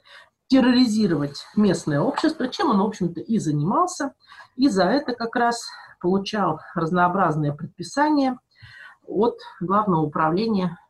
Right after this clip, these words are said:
по делам печати. То есть оказался он не противовесом «Сибирской газеты», а, в общем, еще одним, а, немирным органом печати, а, в Томске. И эта роль у него особенно проявилась, а, впослед-,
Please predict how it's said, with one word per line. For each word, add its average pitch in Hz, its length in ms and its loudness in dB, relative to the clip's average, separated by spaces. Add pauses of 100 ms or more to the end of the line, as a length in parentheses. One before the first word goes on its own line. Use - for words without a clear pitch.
(120)
по 214 120 -2
делам 170 360 -2
печати. 170 520 -12
То 175 60 -2
есть 170 140 -2
оказался 170 520 -2
он 151 200 -8
не 202 200 2
противовесом 262 800 -2
«Сибирской 254 500 -6
газеты», 220 580 -4 (480)
а, 277 220 2
в 254 40 2
общем, 214 260 0
еще 196 360 0
одним, 220 480 0 (220)
а, 170 220 0
немирным 208 800 4 (140)
органом 160 400 0
печати, 254 640 -6 (340)
а, 180 160 4
в 180 100 -10
Томске. 190 640 -2 (140)
И 202 180 2
эта 170 320 -4
роль 285 280 0 (320)
у 233 60 -4
него 226 420 0
особенно 190 500 -2
проявилась, 180 760 0 (440)
а, 175 380 -2 (320)
впослед-, 185 600 -4